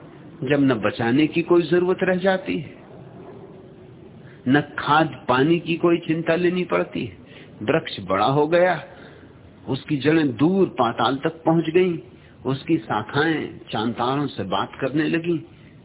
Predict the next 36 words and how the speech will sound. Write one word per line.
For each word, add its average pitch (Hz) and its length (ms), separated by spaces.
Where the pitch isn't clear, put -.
अब 139 160
वो - 320
अपने 135 300
ही 123 220
बल 107 200
पर 101 220
काफी 95 440
है। - 160
अब 139 240
तुम्हें 135 180
उसकी 147 320
कोई 139 260
चिंता 110 380
नहीं 104 180
लेनी 101 260
पड़ती, - 520
अब - 200
तुम 139 100
निश्चिंत 135 720
बैठ 92 440
सकते - 320
हो। - 120
इस 220 100
अवस्था 123 520
का 113 180
नाम 113 260
ही 143 140
बुद्धत्व 107 560
है, 85 340
जब 131 240
साधन 135 600
की 160 200
कोई 131 300
जरूरत 120 500
ना 101 140
रही 104 400